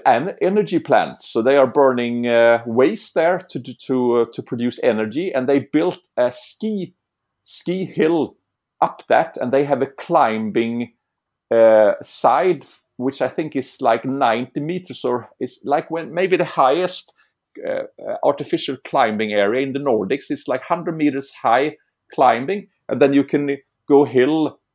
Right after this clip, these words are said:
downhill on this kind of grass, uh, plastic kind of, uh, material. And in the winter, obviously, there might be some snow. And I think that is a pretty interesting, fun thing, very Danish somehow to, to build a ski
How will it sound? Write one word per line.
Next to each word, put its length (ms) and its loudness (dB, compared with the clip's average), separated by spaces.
downhill 520 2
on 160 -2
this 180 -2
kind 200 -4
of 280 -4
grass, 720 0
uh, 160 2
plastic 580 -4
kind 220 -2
of, 280 -2
uh, 200 4
material. 600 0
And 140 -2
in 220 -6
the 80 -2
winter, 340 -2
obviously, 380 -6
there 300 -2
might 280 -4
be 80 -8
some 180 -14
snow. 540 -4
And 100 -4
I 40 -4
think 180 -10
that 160 0
is 180 -8
a 120 -2
pretty 300 -4
interesting, 760 -8
fun 260 -4
thing, 360 -6
very 200 0
Danish 540 -6
somehow 380 -4
to, 200 -6
to 80 -14
build 280 -4
a 220 -2
ski 540 -2